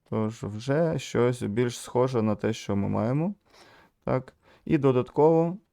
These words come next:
ми ще попрацюємо над, е, цими, е, збільшувачами, зменшувачами гучності. Тож, е, переходячи в режим редагування, вершини, я обираю ось ці чотири,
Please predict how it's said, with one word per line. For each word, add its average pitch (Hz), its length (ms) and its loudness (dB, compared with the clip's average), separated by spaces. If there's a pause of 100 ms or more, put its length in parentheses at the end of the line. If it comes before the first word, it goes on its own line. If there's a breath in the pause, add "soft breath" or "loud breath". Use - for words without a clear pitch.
(240)
ми 127 400 2
ще 117 440 0
попрацюємо 107 760 -2
над, 101 360 -2
е, 95 340 -2
цими, 95 320 -2
е, - 580 -6
збільшувачами, 101 880 -4
зменшувачами 101 920 -6
гучності. 143 640 -6 (1120)
Тож, 117 380 4
е, 101 140 4
переходячи 110 580 0
в 98 100 0
режим 101 260 0
редагування, 131 680 0 (140)
вершини, 123 580 -2 (540 soft breath)
я 123 200 2
обираю 101 680 2 (1900)
ось 104 260 -4
ці - 420 -8
чотири, 110 540 -4